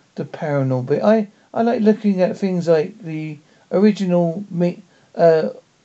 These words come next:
why the, uh, uh, say, for example, the Ouija board was, uh, in-, created. Uh, I believe it was to do with the Civil War.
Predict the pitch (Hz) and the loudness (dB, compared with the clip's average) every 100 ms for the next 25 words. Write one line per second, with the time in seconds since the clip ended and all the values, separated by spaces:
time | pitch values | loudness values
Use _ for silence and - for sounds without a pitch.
0 | - 175 180 175 175 185 180 170 208 214 | -12 2 4 4 2 -4 -6 -6 -8 -10
1 | - 175 - 202 - _ _ _ 208 233 | -6 -4 -2 -4 -6 _ _ _ -10 2
2 | 220 180 170 160 156 170 160 160 165 _ | 2 2 -2 -4 2 2 2 -4 -8 _
3 | _ - 240 247 214 165 135 143 131 131 | _ -4 -2 0 0 -2 -4 -2 -2 -2
4 | 127 120 - _ _ _ _ 160 143 135 | -4 -6 -10 _ _ _ _ -2 0 2
5 | 120 107 _ - 185 170 170 _ _ _ | -2 -6 _ -8 -6 -6 -10 _ _ _
6 | _ _ _ - 220 214 160 - 113 104 | _ _ _ -2 2 2 2 -6 -6 -8
7 | _ _ _ _ _ _ _ _ - 147 | _ _ _ _ _ _ _ _ -6 -2
8 | 135 - 165 160 202 220 185 175 - 151 | -2 0 -2 0 2 2 2 -4 -6 -2
9 | 180 170 156 - 180 175 175 156 110 104 | 0 -2 -8 -8 -4 0 2 2 2 -2